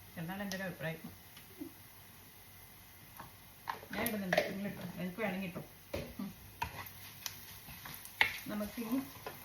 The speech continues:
മല്ലിപ്പൊടി ഇടുന്നുണ്ട് കേട്ടോ, അച്ചാർ. ഇത് എരിവുള്ള മുളക് പൊടിയാണ്. ഇത് മതി, ഇരിക്കാൻ വയ്യ. ഇത്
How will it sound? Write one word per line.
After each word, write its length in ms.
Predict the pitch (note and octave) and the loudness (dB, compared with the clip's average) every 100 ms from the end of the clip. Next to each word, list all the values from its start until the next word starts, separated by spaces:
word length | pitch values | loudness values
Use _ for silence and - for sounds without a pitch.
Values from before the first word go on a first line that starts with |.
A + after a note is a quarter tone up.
| - - - F#3+ | -10 -10 -6 -2
മല്ലിപ്പൊടി 400 | G3+ A3+ C4 D4+ | 0 2 4 4
ഇടുന്നുണ്ട് 220 | B3 F3+ F3 | 4 2 -2
കേട്ടോ, 180 | G#3+ F3 - - G#3 | -4 -6 -8 -12 -6
അച്ചാർ. 240 | A#3+ A#3 - - - - - - - - - - - - - - - - - - - - - - - - - - - - - - - - - - - - A3+ | -2 -2 -4 -12 -12 -12 -12 -14 -12 -14 -14 -14 -14 -10 -8 -8 -10 -14 -14 -14 -14 -14 -14 -14 -12 -14 -14 -14 -14 -14 -12 -12 -12 -12 -12 -14 -12 -6 -2
ഇത് 160 | D4 D#4 A3+ F#3+ F#3 F3 D#3+ F3+ | 0 2 2 0 0 0 0 2
എരിവുള്ള 320 | G3+ C4+ G#3 F3+ | 4 6 4 4
മുളക് 200 | E3 D#3+ E3+ | 2 2 2
പൊടിയാണ്. 320 | F3+ E3 E3+ - - - - - - - - - - - - - - | 0 -2 -4 -8 -8 -8 -8 -12 -12 -14 -14 -14 -14 -12 -12 -12 -8
ഇത് 100 | G#3 | -4
മതി, 140 | F3+ - - - - - | -4 4 8 8 6 -6
ഇരിക്കാൻ 220 | F3 G3 F#3+ | -4 -2 -2
വയ്യ. 140 | C3 - - - - - - - - - - - - - - - - - - - - | -4 -8 -12 -6 0 0 0 -2 -2 -2 -4 -2 -2 -6 -14 -14 -14 -14 -14 -14 -10
ഇത് 140 | C4+ | 2